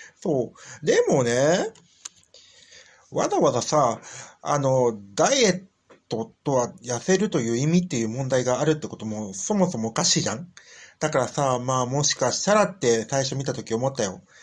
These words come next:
でね、じゃあ今回のこの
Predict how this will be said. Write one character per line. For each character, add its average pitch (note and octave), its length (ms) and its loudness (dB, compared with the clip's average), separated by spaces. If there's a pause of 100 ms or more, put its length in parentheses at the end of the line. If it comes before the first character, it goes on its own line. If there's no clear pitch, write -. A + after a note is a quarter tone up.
(280)
で D3 80 -6
ね、 F3 80 2 (760)
じ - 80 0
ゃ - 40 -2
あ - 80 -14
今 F4 240 -8
回 C#3+ 200 0
の C#3+ 300 2
こ C3+ 120 -2
の B2+ 340 -2